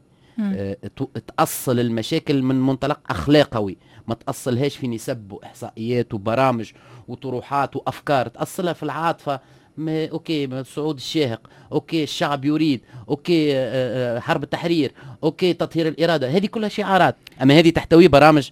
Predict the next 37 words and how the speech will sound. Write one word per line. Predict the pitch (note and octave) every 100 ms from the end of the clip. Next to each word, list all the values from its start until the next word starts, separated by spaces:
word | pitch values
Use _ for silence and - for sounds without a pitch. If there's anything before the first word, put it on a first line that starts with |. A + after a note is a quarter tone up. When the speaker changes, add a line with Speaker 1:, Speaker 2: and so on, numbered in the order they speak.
| _ -
Speaker 2:
في |
Speaker 1:
ما | A#2 E3
Speaker 2:
اعتقادي | C#3+ C#3+ C#3+ C3+ _ _ _ -
مانيش | G#2+ A#2 C3+ C#3 B2
نرى | A#2+ C3+
في | B2+
برامج، | A2 A2+ G#2+ F2 -
بل | - C3 C3 - _ _ -
نرى | G2+ A#2+ E3+ D#3+ _ _
في | A#2
جمل | G#2 G#2 A#2+ E3 _ _ _ _ C3+
قد | B2 F#2+ _ _ _ _ _ _ -
تحرك | A2 E3 E3+ C#3+ A2+
العاطفة، | G#2+ C3 - D#3+ - -
Speaker 1:
مهم. | G#3 F#3+ F3
Speaker 2:
لكنها | A2+ D3 C3 B2 A#2+ A#2
لن | C3+ C3+
تؤثر | C#3 B2+ A#2 G#2
في | A2
الواقع. | G#2+ - A2+
وهنا | D#3+
نعيشوا | E3+ D#3+ E3
فيه، | D3+ D#3+ C3+ -
هنشوف | F3 E3
Speaker 1:
باهي. | D3+
Speaker 2:
في | D3
المواد | D3+ D3
الاستهلاكية | C3+ D#3 C#3 D3+ C3+
الناس | C#3+ C3+ -
Speaker 1:
سؤال. | C#4 - D#4+
Speaker 2:
يشدوا | D#3+ C#3
بالصف | C3+ - D3 C3
بثلاثة | B2+ D3 C3
سوايع | F3+
باش | E3 F3
نشروا | E3+ -
خبز، | D#3+ A2+